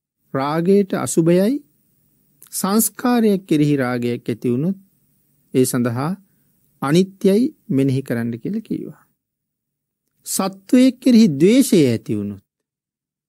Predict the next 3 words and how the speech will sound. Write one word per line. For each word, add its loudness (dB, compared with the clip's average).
පින්තුනි 0
සඳහන් -2
කළා, -4